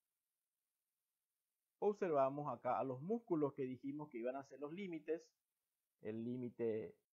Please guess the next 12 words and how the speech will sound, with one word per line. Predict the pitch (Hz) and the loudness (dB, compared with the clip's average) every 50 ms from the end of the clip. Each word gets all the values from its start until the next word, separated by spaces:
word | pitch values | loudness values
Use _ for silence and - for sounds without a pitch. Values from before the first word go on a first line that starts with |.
| _ _ - | _ _ -12
medial, | 107 117 127 135 131 139 156 175 185 202 196 175 | -8 -6 -4 -4 -2 2 4 6 6 6 4 2
que | 160 127 117 | 0 -2 -2
es | 117 120 | -2 -2
el | 123 120 | -6 -6
pronador, | - - 131 135 131 143 143 135 135 139 139 147 143 147 147 - _ _ _ - | -4 -4 -2 -2 0 2 2 4 4 4 2 2 -2 -6 -8 -10 _ _ _ -4
el, | - 120 120 117 117 113 113 101 - | -2 -2 0 0 -2 -2 -4 -4 -6
eh, | 101 104 98 95 95 92 92 95 110 | -6 -8 -8 -10 -12 -14 -16 -8 -2
redondo, | 147 160 175 196 214 196 175 165 165 170 170 - _ _ _ _ _ _ _ _ _ _ - | 0 2 2 2 2 2 2 2 2 2 0 -6 _ _ _ _ _ _ _ _ _ _ -6
y | 185 202 214 220 - - | -4 -4 -4 -4 -2 0
el | 151 165 160 | 2 2 2
braquio | 147 135 147 151 151 156 151 - 156 156 156 151 | 0 0 2 4 4 4 2 0 0 2 2 2
radial | 151 156 139 123 120 120 120 123 135 131 120 | 4 2 2 2 4 4 4 4 4 2 -2